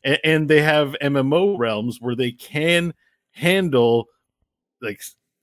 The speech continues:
thousands of concurrent players being drawn on. Like, when you go to Stormwind, you see a limited amount of people. They don't draw everything because the band-, um, eh, the bandwidth is limited in terms of the data that's being passed to your client.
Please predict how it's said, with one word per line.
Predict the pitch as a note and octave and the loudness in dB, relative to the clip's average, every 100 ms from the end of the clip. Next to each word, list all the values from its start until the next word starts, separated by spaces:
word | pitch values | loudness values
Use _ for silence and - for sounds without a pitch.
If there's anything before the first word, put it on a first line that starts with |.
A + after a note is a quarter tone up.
| _ - | _ -4
thousands | C#3 F#3 E3 A#2+ G#2+ G#2 | 0 0 0 -4 -6 -10
of | - | -8
concurrent | C3 A#2+ - C#3+ B2+ | -6 -6 -4 -4 -4
players | - B2+ B2 G#2+ F2+ | -2 0 0 -4 -8
being | A2+ A2+ G#2 | -10 -8 -10
drawn | G2+ A2 C#3 D3+ B2 | -12 -4 -2 0 -4
on. | A2 A2+ | -6 -10
Like, | - A#2 | -10 -6
when | B2+ | -4
you | C3 | 0
go | D3 | -2
to | A#2+ | -2
Stormwind, | - G3 G#3 F3 A#2 A2+ | -6 -2 0 0 -4 -4
you | A#2+ | -6
see | B2 G#3 | -6 -4
a | D3 | -2
limited | A#2 F#3 F3+ D#3 | 0 0 0 -2
amount | B2+ B2 B2+ | -2 -2 -4
of | A2+ | -6
people. | C#3 C3+ G2 | -8 -8 -6
They | A2 | -4
don't | F#3+ F3 | -4 -2
draw | F3 F#3 | 0 0
everything | D3+ C3+ B2+ B2 | 0 -2 -4 -4
because | A#2+ A#2+ A#2 A2+ G#2+ | -8 -6 -6 -6 -10
the | G#2 | -6
band-, | A2+ C3 C3 - | -4 -4 -6 -10
um, | G#2 G2+ G2 _ _ _ _ _ _ | -10 -10 -14 _ _ _ _ _ _
eh, | - - | -20 -20
the | B2 | -8
bandwidth | G#2+ C3+ C3+ A2+ | -4 -4 -4 -8
is | G#2+ A2 | -12 -8
limited | C3+ C3 G2+ G2 | -6 -4 -4 -8
in | |
terms | - A2+ G2+ | -14 -14 -14
of | F#2 | -18
the | G2 F#2+ G#2 _ _ | -18 -18 -20 _ _
data | A2 B2+ G#2+ | -6 -4 -4
that's | G2 - | -8 -14
being | G#2+ F#2+ | -16 -12
passed | - B2+ G#2+ - | -6 -6 -6 -12
to | G#2 | -16
your | F#2+ | -16
client. | - B2 G#2+ | -10 -8 -8